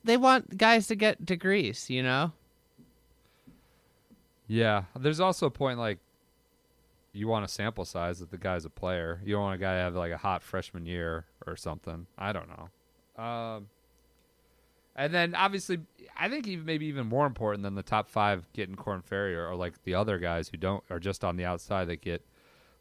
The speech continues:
Speaker 2: like, Mackenzie, Latino America, maybe P G A Tour China spots, too. So
Speaker 1: And,
Speaker 2: what's,
Speaker 1: and
Speaker 2: what's the
Speaker 1: second
Speaker 2: pain
Speaker 1: stage.
Speaker 2: What's the pain point it's alleviating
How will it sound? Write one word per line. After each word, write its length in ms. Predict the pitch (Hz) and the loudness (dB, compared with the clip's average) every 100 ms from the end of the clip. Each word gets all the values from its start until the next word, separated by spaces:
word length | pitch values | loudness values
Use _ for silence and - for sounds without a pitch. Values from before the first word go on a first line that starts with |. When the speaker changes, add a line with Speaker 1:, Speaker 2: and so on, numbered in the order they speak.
| - | -12
Speaker 2:
like, 120 | 85 | -8
Mackenzie, 540 | 90 - 98 90 90 | -6 -4 -4 -4 -8
Latino 460 | 85 85 - 95 87 | -8 -10 -8 -8 -6
America, 760 | 85 85 85 - 85 85 85 82 | -6 -6 -6 -4 -4 -2 -2 -4
maybe 200 | 82 82 | -8 -8
P 180 | - | -10
G 160 | 82 85 | -6 -6
A 40 | |
Tour 200 | - 87 | -8 -12
China 380 | - - 85 80 | -12 -10 -10 -10
spots, 420 | - - - - | -14 -14 -14 -16
too. 220 | - - - _ - | -14 -14 -14 _ -16
So 300 | - 78 78 - _ - | -10 -10 -10 -20 _ 0
Speaker 1:
And, 280 | 170 208 196 | 6 6 8
Speaker 2:
what's, 140 | 196 | 8
Speaker 1:
and 120 | 214 185 | 8 6
Speaker 2:
what's 140 | 202 | 6
the 100 | 220 | 6
Speaker 1:
second 140 | 214 180 | 8 8
Speaker 2:
pain 140 | 170 | 6
Speaker 1:
stage. 600 | 156 190 175 107 - - _ _ _ _ _ _ _ _ _ - | 4 4 4 2 -6 -18 _ _ _ _ _ _ _ _ _ -6
Speaker 2:
What's 180 | 160 | -6
the 60 | 156 | -4
pain 260 | 160 143 139 | 0 0 2
point 240 | 120 95 | 2 2
it's 100 | 87 | -2
alleviating 600 | 90 87 82 80 80 | -4 -4 -2 -4 -6